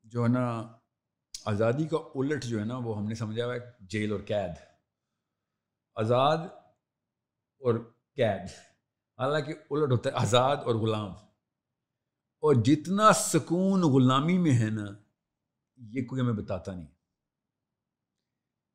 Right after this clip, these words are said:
بونا مجٹ ہونا اتنا تسکین آمیز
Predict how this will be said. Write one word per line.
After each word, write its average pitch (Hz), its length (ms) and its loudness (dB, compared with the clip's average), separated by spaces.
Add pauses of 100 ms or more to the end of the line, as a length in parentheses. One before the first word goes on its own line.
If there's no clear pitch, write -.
(360)
بونا 160 400 2
مجٹ 147 540 2
ہونا 156 300 0 (400)
اتنا 208 360 2
تسکین 190 680 0
آمیز 143 680 10